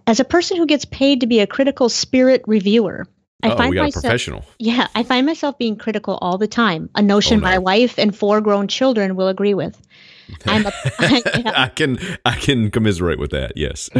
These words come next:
Speaker 2: <laughs>
Speaker 1: I'm a passionate pod listener due to my extensive travel schedule, and I find so many pods unlistenable due to sound quality and disingenuous personalities.
Speaker 2: Mm-hmm.
Speaker 1: The S O T pod has grown so much in content and context, plus the overall sound quality as the,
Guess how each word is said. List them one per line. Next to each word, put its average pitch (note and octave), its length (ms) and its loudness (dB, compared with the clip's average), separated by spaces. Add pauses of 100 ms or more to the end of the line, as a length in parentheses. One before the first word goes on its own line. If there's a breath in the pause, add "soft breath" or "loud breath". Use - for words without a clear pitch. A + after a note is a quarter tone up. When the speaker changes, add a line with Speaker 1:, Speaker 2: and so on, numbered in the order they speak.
(140)
Speaker 2:
<laughs> - 240 -8
Speaker 1:
I'm A#3+ 220 0
a D#4+ 40 -6
passionate D4+ 580 -6
pod B3 260 0
listener G3+ 480 -8
due G#3 160 -4
to G#3 120 -8
my G3+ 100 -2
extensive A#3+ 420 -4
travel F#3+ 320 -2
schedule, F#3 380 -4
and F#3 100 -4
I F#3 80 -2
find F#3 360 -2
so B3 560 2
many A3 260 4
pods F#3 580 0
unlistenable A3+ 840 2 (300 loud breath)
due A3 120 4
to G#3 80 4
sound A#3 360 2
quality G#3+ 420 2
and F3+ 120 -4
disingenuous F#3+ 720 0
personalities. E3+ 920 -2 (400 loud breath)
Speaker 2:
Mm-hmm. D2 280 -8
Speaker 1:
The G#3+ 160 4
S B3+ 200 0
O D#4+ 100 4
T C4+ 240 0
pod F#3 440 -2
has F#3+ 120 -4
grown A3+ 280 2
so B3 180 0
much G#3+ 260 0
in F#3+ 80 -2
content G3 760 -2
and G3 180 2
context, G3 720 0
plus A#3+ 220 -2
the B3 140 2
overall G#3 300 0
sound A3+ 520 0
quality F3+ 500 -2
as F#3 240 -2
the, F3 400 -2